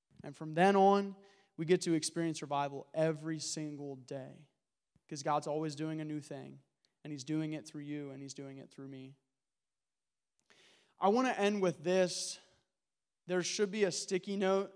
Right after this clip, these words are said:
underneath your chair with a pen. And if there's not, um, a pen, I think that pen's just in the second row, so you might have to share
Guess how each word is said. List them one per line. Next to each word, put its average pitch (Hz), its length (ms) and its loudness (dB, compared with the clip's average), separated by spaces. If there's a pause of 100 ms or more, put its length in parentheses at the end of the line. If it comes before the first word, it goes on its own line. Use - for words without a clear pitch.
underneath 170 640 -4 (120)
your 151 100 -12
chair 170 480 -6 (560)
with 165 160 -10
a 156 60 -8
pen. 170 440 -10 (380)
And 160 100 -6
if 156 80 -8
there's 151 300 -2
not, 170 380 2 (180)
um, 147 580 2
a 151 80 -4
pen, 160 520 -10 (280)
I 151 120 -8
think 175 220 -12
that 160 340 -4
pen's 160 320 -8
just 160 340 -6
in 160 60 -10
the 147 100 -12
second 143 360 -8
row, 135 340 -10
so - 160 -6
you 139 80 -6
might 143 140 -2
have 143 140 -2
to 143 100 -12
share 135 360 -4